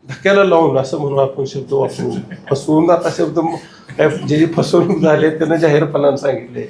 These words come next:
त्यांना धक्क्याला लावून त्यातला उमेदवारच नाही. आणि मग पॅनेल जर बघितलं तर मगाशी आम्ही मोजली, एकदा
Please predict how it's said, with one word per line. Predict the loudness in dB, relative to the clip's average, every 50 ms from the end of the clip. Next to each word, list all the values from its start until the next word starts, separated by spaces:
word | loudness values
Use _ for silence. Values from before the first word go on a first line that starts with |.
| -16 -20 _ _ _ _ _ _ _ _ _ _ -2
त्यांना | 0 4 4 4 4
धक्क्याला | 4 2 2 4 4 4 6 6
लावून | 6 4 4 4
त्यातला | 4 4 4 4 4 4
उमेदवारच | 4 6 6 6 6 6 4 4 0
नाही. | -2 -4 -4 -6 -10 -16 -20 _ _ -20 _ _ _ _ _ _ _ _ _ _ _ _ _ _ _ _ _ _ -20 -8 -4
आणि | -2 0 2 2 2 2 2 0 -2 -8 -12 -18 -16 -8
मग | 0 0 2 2 2 2
पॅनेल | 4 4 4 6 4 4 4
जर | 2 2 2
बघितलं | 2 0 -2 -4 -6 -8 -6 -8 -8 -8 -8 -10 -12 -14 -14 -14 -16 -18 -18 -20 -20 _ _ _ _ _ _ _ _ _ _ -2
तर | 2
मगाशी | 4 4 4 4 4 4 4
आम्ही | 4 4 4 4 4
मोजली, | 4 2 2 2 -2 -2 -2 -2 -2
एकदा | -2 -2 0 0 0 0 0 -2